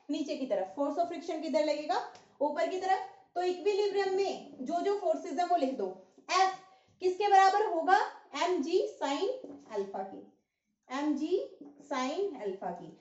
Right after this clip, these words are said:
जब equilibrium में है object, equilibrium में है means जब तक object ने चलना start नहीं किया है। अब object ने चलना start नहीं किया है, उस time तक ये क्या रहेगा, F किसके बराबर रहेगा,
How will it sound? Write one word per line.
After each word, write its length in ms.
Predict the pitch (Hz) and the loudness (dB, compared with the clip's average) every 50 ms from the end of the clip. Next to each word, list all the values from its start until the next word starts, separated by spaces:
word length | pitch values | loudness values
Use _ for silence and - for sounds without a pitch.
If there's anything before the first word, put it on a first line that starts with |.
| _ _ _ _ - 233 | _ _ _ _ -4 8
जब 260 | - 392 403 381 - 359 | 8 8 8 8 2 -6
equilibrium 720 | 339 - - 392 415 381 381 381 277 269 320 302 285 285 | -8 -4 2 4 6 8 8 6 4 2 0 0 0 0
में 100 | 285 285 | 0 0
है 140 | 330 320 262 | 0 0 0
object, 680 | 220 196 - - - 190 170 - - - - - - | 0 -2 -2 -4 -6 -6 -6 -8 -8 -16 -18 -10 -10
equilibrium 600 | 302 - - 381 392 370 381 381 370 359 370 370 | -8 -6 -4 0 2 2 2 2 4 4 2 4
में 180 | 359 359 370 370 | 4 2 2 2
है 100 | 370 370 370 359 330 | 2 2 0 0 0
means 360 | 349 370 415 - - - - - - - _ _ _ _ _ _ - | 2 2 2 0 -2 -6 -16 -20 -20 -20 _ _ _ _ _ _ -8
जब 260 | 247 254 330 320 320 - | 0 0 2 2 2 2
तक 160 | 403 415 392 | 2 2 4
object 380 | 359 339 262 269 339 339 - 359 | 4 2 2 2 -2 -4 -2 -4
ने 80 | 381 | -4
चलना 380 | 381 381 370 311 311 311 320 330 | -2 0 0 0 2 2 0 -2
start 440 | 320 - - 330 277 269 262 254 262 403 523 554 - - - - 277 | -2 -2 0 2 4 4 4 2 2 2 2 2 0 -4 -10 -4 -2
नहीं 320 | 277 285 285 320 330 - | -2 0 0 -2 -4 -6
किया 240 | - 262 214 185 175 | -6 -4 -2 -2 -2
है। 180 | 175 180 170 170 - - - - - _ - | -2 -4 -10 -16 -18 -20 -20 -20 -20 _ -2
अब 140 | - 339 370 | 2 2 6
object 420 | 392 370 - 269 - 370 370 359 381 | 6 6 4 4 2 0 0 2 2
ने 100 | 403 403 | -2 0
चलना 300 | 392 359 330 339 349 349 | 0 -2 -2 -4 -6 -8
start 380 | - - 359 339 339 - - | -6 -2 0 0 0 0 -2
नहीं 260 | 277 277 320 370 370 359 | -4 -4 0 0 -2 -2
किया 180 | 339 339 330 | 2 2 2
है, 260 | 330 359 381 392 381 392 | 4 6 8 8 8 6
उस 220 | 381 370 - - | 4 -2 -2 -2
time 240 | - 330 320 320 311 277 | -4 -2 -2 -2 -2 0
तक 220 | 349 339 339 - - - - - - 262 | 0 0 0 -2 -8 -14 -18 -10 -6 -6
ये 120 | 302 285 | -4 -2
क्या 140 | 349 349 359 | 0 0 4
रहेगा, 340 | 330 - 403 381 349 359 381 - 330 | 4 4 4 4 2 0 0 0 -2
F 140 | 330 330 - - | -2 -4 -4 -8
किसके 240 | 370 - - 381 | -10 -10 -8 -6
बराबर 340 | 294 262 311 285 254 302 302 | -2 0 2 2 2 2 2
रहेगा, 340 | 294 302 302 302 294 262 349 | 0 0 -2 -4 -2 0 0